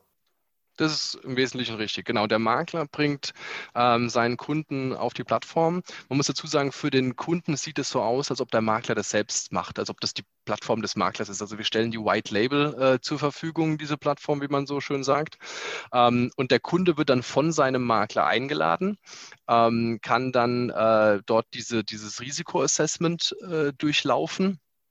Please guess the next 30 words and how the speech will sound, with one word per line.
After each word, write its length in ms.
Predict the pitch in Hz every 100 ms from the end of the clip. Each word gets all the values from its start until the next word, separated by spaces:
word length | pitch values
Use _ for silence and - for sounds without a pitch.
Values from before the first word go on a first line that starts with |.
| _ - -
Wir 180 | 120 80
arbeiten 380 | 117 123 120 110
da, 280 | 104 117
wo 100 | 117
es 160 | 120 -
geht, 320 | 104 123 -
mit 120 | 113
öffentlich 300 | 113 - 113
verfügbaren 520 | - 104 160 - 156 147
Informationen, 580 | - 139 - 151 151
wenn 80 | 117
es 120 | 107
um 180 | 107 101 _ _ - -
Financials, 720 | - 101 131 - 147 - -
äh, 760 | 127 90 113 113 113 92 127 -
Finanzdaten 680 | 123 127 - 113 120 - 135
geht, 240 | 131 135
die 80 | 123
wir 80 | 110
öffentlich 320 | - 135 -
verfügbar 400 | - 147 - 98
auch 80 | -
bekommen. 380 | 110 - 143 - - - - -
Wenn's 160 | 127 135
aber 140 | 127
halt 120 | 131
so 120 | 131
Themen 340 | 123 127 139 123
geht, 240 | 127 -
wie 260 | 123 120